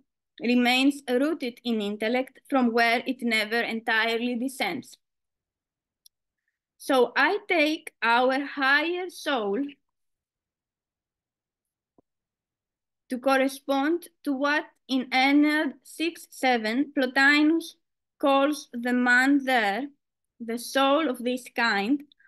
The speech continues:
ο άνθρωπος εκεί, uh, ή τη αυτή ψυχή, situating it between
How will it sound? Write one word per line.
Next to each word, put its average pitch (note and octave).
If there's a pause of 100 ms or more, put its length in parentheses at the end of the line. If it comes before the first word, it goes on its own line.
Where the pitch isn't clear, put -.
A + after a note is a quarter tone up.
(120)
ο B3
άνθρωπος B3+
εκεί, B3 (500)
uh, A#3
ή B3
τη B3+
αυτή A#3+
ψυχή, A#3 (560)
situating F4
it F4+
between C4+